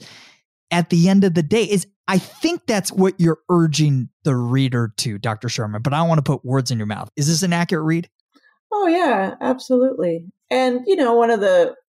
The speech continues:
Speaker 2: caveats I say to people is, look, you know, work is one of our really important callings. It's not the only calling that we have. And if you're a dad and you're,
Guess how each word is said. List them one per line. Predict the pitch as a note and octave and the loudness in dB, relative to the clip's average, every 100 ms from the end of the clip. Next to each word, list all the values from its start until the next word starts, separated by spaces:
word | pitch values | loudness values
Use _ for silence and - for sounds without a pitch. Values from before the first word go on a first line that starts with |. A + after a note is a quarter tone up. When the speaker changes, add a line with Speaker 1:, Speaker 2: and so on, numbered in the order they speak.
| _ _ _ - | _ _ _ -20
Speaker 2:
caveats | - D3 A3+ F3 D#3+ | -6 -2 2 0 0
I | E3 C3+ D3 | -2 0 -2
say | - F3+ E3 | -2 2 2
to | |
people | E3+ G3 F3+ E3 | 0 -6 -4 0
is, | D3+ D#3+ F#3+ | 0 0 0
look, | G#3+ C#4 F3+ - - | 0 0 -4 -18 -10
you | G3+ | -6
know, | F#3 F3+ F3 E3+ - - | -2 0 2 0 -4 -10
work | F#3+ A3 B3+ B3+ | 0 4 4 2
is | G3+ F3+ F3+ | -4 -4 -6
one | F3+ G3 A3+ | -6 -2 0
of | F#3 | 0
our | F#3+ F#3 | -2 -2
really | F#3 F#3 F3 | -4 -4 -4
important | E3+ - F#3 E3+ E3 | -8 -4 -4 -4 -8
callings. | F3 E3+ E3 D#3+ D#3+ - | -4 -2 -2 -6 -8 -12
It's | - - | -16 -6
not | E3+ E3 | -6 -4
the | F3 - | -8 -6
only | F3+ G#3+ F#3+ D#3 D#3+ _ _ _ _ | -4 -4 -4 -6 -10 _ _ _ _
calling | - F#3+ F#3 F3 E3 | -6 -2 0 -2 -6
that | - | -6
we | E3 | -8
have. | C#3+ D3+ G#3 G3 B2 C3+ - - | -6 -4 -2 -2 -4 -6 -10 -12
And | E3+ E3 D3+ D3+ - _ _ _ _ | -8 -8 -8 -8 -10 _ _ _ _
if | F#3+ F#3+ | -12 -2
you're | G#3+ B3 | 2 2
a | G3+ | 2
dad | - D#3+ G3+ B3 E3 D#3+ E3 F#3+ _ _ _ _ | 0 0 2 2 0 -2 -4 -12 _ _ _ _
and | D#3+ E3+ | -8 -4
you're, | F#3+ G#3+ G#3 - | -2 0 -2 -4